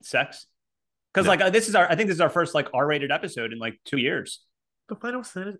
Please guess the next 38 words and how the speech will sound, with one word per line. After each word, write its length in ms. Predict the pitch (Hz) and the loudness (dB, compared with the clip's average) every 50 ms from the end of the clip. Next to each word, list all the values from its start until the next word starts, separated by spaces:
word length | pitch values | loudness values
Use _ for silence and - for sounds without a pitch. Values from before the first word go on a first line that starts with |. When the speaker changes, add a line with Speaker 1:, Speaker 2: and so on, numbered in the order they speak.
| _ _ | _ _
Speaker 2:
Fantasy 320 | - 165 175 208 208 - | -6 -4 -2 -2 -4 -4
Speaker 1:
You 60 | 240 254 | -4 -2
Speaker 2:
remake? 200 | 269 277 311 - | -2 0 0 0
Speaker 1:
know? 60 | - | 0
Speaker 2:
You 200 | 170 - - - | -2 -6 -10 -18
can 100 | - 269 | -16 -14
have 140 | 269 285 285 | -14 -14 -12
sex 200 | - 320 311 - | -12 -14 -14 -14
with 80 | - _ | -16 _
people? 180 | - - - - | -16 -14 -12 -12
I 100 | 254 262 | -12 -10
don't 180 | - 247 - 92 | -8 -8 -8 -6
know. 240 | 85 - 175 87 85 | -4 -4 -4 -4 0
Speaker 1:
No, 160 | 190 202 220 220 214 | 2 4 6 6 6
I 60 | 208 | 6
Speaker 2:
What 60 | 208 | 4
Speaker 1:
think 140 | 269 254 247 | 2 0 -2
you, 140 | 220 175 170 | -4 -2 0
no. 420 | 165 151 156 156 156 160 160 - - - | 4 6 8 8 6 6 4 -2 -2 0
I 80 | 151 | 2
mean, 240 | 147 156 143 131 139 | 2 2 2 0 0
we're 160 | 147 165 202 214 | 0 2 2 2
gonna 160 | 208 208 180 | 2 0 0
confuse 380 | 139 - - - 147 139 123 | -2 -6 -8 -6 -6 -6 -4
here. 360 | - 107 95 95 - 123 - - - | -4 -6 -6 -6 -10 -14 -14 -10 -10
R-, 60 | 147 | -4
romance 440 | 117 110 165 175 170 165 151 139 - | 0 2 2 4 4 2 2 0 -2
and 100 | 131 113 | -4 -6
sex. 500 | - - 139 117 104 - - - - - - - - | -2 0 0 0 0 -4 -10 -16 -18 -18 -18 -4 -2
I 100 | 127 135 | -2 0
think 160 | 160 - - | 2 2 4
Speaker 2:
Oh, 160 | 107 107 110 | 4 4 4
Speaker 1:
the 60 | 107 107 | 4 4
Speaker 2:
these 60 | 104 | 6
are 40 | - | 6
Speaker 1:
romance 360 | 156 214 226 202 156 139 123 | 6 6 6 6 4 4 2
Speaker 2:
romance 380 | 117 117 117 117 104 92 87 - | 2 0 0 0 0 -2 -2 -2
options. 420 | 82 76 76 - - 67 67 - | -4 -4 -4 -6 -10 -14 -16 -14